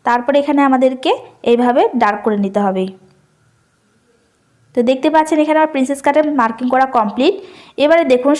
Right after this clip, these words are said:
সামন পাটের মধ্যে কিন্তু আমি বলেছি আমরা এক ইঞ্চি ব্লাউজের লম্বাটাকে বাড়াবো, তো এখানে আমি চোদ্দো ইঞ্চি নিয়েছিলাম। তো এবার এখানে আমি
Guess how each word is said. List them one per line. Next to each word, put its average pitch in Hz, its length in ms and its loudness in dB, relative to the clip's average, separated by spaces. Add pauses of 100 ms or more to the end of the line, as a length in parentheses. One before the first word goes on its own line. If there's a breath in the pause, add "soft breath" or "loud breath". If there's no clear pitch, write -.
সামন 262 300 0
পাটের 311 280 0
মধ্যে 302 260 0
কিন্তু 320 200 -2
আমি 320 180 -2
বলেছি 247 320 2 (500 loud breath)
আমরা 277 160 2 (200)
এক 254 80 0 (100)
ইঞ্চি 302 260 2 (240)
ব্লাউজের 247 380 2
লম্বাটাকে 240 480 2
বাড়াবো, 247 280 2 (380 loud breath)
তো - 100 -4
এখানে 302 200 2
আমি 320 160 0
চোদ্দো 262 320 2
ইঞ্চি 294 260 -2
নিয়েছিলাম। 302 400 0 (440 loud breath)
তো 254 60 2 (160)
এবার 277 220 2
এখানে 330 220 0
আমি 339 100 0